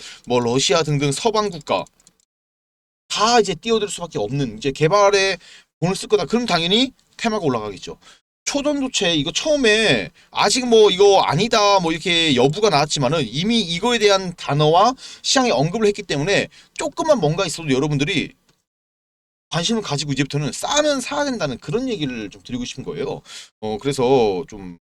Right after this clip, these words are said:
정말 지금부터 초전도체 끝난 게 아니라 시작이라고 여러분들이 아셔야 될 것 같아요. 어, 시작이라고 여러분들이, 어,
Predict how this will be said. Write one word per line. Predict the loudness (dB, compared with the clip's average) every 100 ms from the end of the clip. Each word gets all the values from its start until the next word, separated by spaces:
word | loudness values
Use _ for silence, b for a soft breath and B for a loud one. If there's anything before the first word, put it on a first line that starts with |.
| _ _ _
정말 | -8 0 0
지금부터 | 0 -2 -4
초전도체 | -2 2 2 0 -2 -2 -2 B B B -12
끝난 | -4 0 2
게 | 0
아니라 | 0 -2 -2
시작이라고 | 0 0 0 2 2 2
여러분들이 | 0 -4 -4
아셔야 | -2 -2 -2
될 | -4
것 | -6
같아요. | -10 -12 -14 _ _
어, | -10 -6 -4
시작이라고 | -4 -4 -2 0 0
여러분들이, | 0 -4 -4 -4 -4 B B B
어, | -6